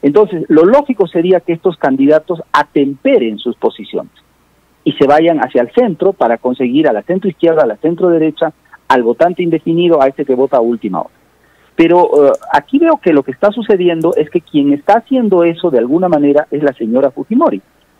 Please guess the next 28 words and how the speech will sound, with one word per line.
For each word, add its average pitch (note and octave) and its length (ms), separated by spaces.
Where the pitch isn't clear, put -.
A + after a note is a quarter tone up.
Ella F3 300
está D#3 240
dando C#3+ 240
mensajes D#3 680
tranquilizadores, B2+ 1000
llamar D3+ 600
a C3+ 100
su C3 180
archienemigo, C3+ 760
el A#2 120
señor C3+ 280
Mario D#3 240
Vargas B2 260
Llosa, D#3+ 340
agradecerle B2+ 800
y A2+ 60
decirle D#3+ 400
que A#2 120
le G#2 120
dará A2 220
las, D3+ 160
los A#2+ 140
compromisos B2+ 580
democráticos B2+ 840
que D3 100
él E3 100
está E3 220
pidiendo, D3+ 520